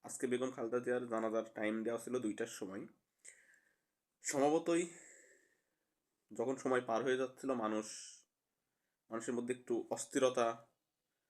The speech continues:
বোধ করতেছিল। এরপর যখন নজরুল ইসলাম খান তার বক্তব্য শুরু করেন, অনেকেই বলতেছিল আরও আধা ঘন্টা, পঁয়তাল্লিশ মিনিট সময় লাগবে, কারণ এরপর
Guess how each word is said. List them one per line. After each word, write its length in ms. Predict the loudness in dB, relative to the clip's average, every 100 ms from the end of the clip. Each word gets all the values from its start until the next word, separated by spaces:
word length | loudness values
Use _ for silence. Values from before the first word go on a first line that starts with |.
| _ _ 2
বোধ 180 | 4 4
করতেছিল। 720 | 2 -2 0 -6 -4 -6 -8 -14 _ _ _ _ _ _ _ _ _ _ _ _ _ _ _ _ _ _ _ _ _ _ _ _ _ _ _ _ _ 4
এরপর 600 | 4 6 6 8 6 2 -10 -20 _ _ _ _ _ _ _ _ _ _ _ _ _ _ _ _ _ _ -6
যখন 260 | -4 -2 0
নজরুল 360 | 2 0 -2
ইসলাম 260 | -6 -4 -4
খান 480 | -2 0 -2 -6 -12
তার 120 | -6
বক্তব্য 460 | -4 -4 -6 -6 -6
শুরু 220 | -2 -2
করেন, 340 | 2 0 0 -6 _ _
অনেকেই 260 | -4 0 2
বলতেছিল 420 | 0 -4 -8 -2
আরও 400 | 0 0 -2 -8 _ _ _ _ _
আধা 200 | -2 0
ঘন্টা, 260 | 0 -4 -6
পঁয়তাল্লিশ 480 | -6 -6 -6 -8 -8
মিনিট 180 | -10 -8
সময় 240 | -4 -4
লাগবে, 260 | -4 -8 -4
কারণ 260 | -2 0
এরপর 440 | -2 -2 -2 -2